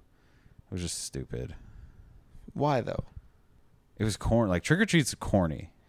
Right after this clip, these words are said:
Speaker 1: Like,
Speaker 2: But
Speaker 1: it's
Speaker 2: it's,
Speaker 1: really
Speaker 2: like,
Speaker 1: corny.
Speaker 2: trying to be corny.
Speaker 1: No, it's not.
Speaker 2: It
Speaker 1: No,
Speaker 2: is.
Speaker 1: that's, no, no, no, no. And this is what has always pissed me off about this, is it is not. It,
Speaker 2: It
Speaker 1: the
Speaker 2: is.
Speaker 1: fandom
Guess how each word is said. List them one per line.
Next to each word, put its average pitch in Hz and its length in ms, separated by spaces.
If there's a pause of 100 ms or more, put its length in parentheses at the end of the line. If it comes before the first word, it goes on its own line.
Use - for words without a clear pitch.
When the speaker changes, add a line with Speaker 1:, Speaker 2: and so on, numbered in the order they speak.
(120)
Speaker 1:
Like, 90 120
Speaker 2:
But 107 80
Speaker 1:
it's 160 80
Speaker 2:
it's, 160 60
Speaker 1:
really 127 180
Speaker 2:
like, 131 80
Speaker 1:
corny. 101 500
Speaker 2:
trying 147 420
to 127 120
be 135 200
corny. 101 480 (160)
Speaker 1:
No, 120 340
it's 98 200
not. 104 400
Speaker 2:
It - 100
Speaker 1:
No, 131 240
Speaker 2:
is. 78 80
Speaker 1:
that's, 117 300
no, 98 300
no, 117 160
no, 117 100
no. 90 320
And 98 260
this 131 220
is 139 160
what 131 160
has 110 140
always 117 340
pissed - 340
me 120 80
off 110 160
about 87 260
this, 82 260 (480)
is 107 180
it 107 80
is 98 160
not. 101 520 (120)
It, 110 200
Speaker 2:
It 123 140
Speaker 1:
the 113 60
Speaker 2:
is. 107 100
Speaker 1:
fandom 117 1080